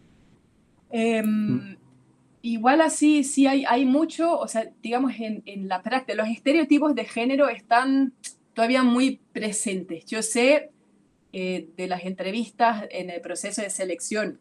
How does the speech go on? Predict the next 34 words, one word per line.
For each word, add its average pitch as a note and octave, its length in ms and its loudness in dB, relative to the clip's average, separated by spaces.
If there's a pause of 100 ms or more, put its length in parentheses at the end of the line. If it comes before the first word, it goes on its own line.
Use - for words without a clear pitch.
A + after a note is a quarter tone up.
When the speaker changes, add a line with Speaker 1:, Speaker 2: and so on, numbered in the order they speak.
(100)
Speaker 1:
quién G#3+ 320 -4
va G3+ 360 2
a F3+ 60 0
ir G3 160 -6
destinado F3+ 560 -2
a G3 80 4
operaciones F#3 480 -4
de E3 100 -8
paz, G#3+ 400 -2 (320)
por F3 100 -8
ejemplo, G3 400 -6
se F3+ 140 -2
ha F3 80 2
preguntado F3+ 540 0
a - 20 -6
mujeres, G#3 600 -6 (1000)
"Bueno, F#3+ 260 4
y E3 100 2
tú A3+ 140 -2
tienes A#3+ 320 4
un A3 180 0
hijo G#3+ 520 0
pequeño, G3 640 -4
¿y, F3 720 -2 (220)
y, G3 140 0 (120)
y, B3+ 280 -8
y F3+ 360 -2 (180)
qué C4 160 8
pasa C4+ 300 6
si B3 160 -2
lo A3 80 0
extrañas A3 440 0
mucho D4+ 340 4
allá D#4+ 240 4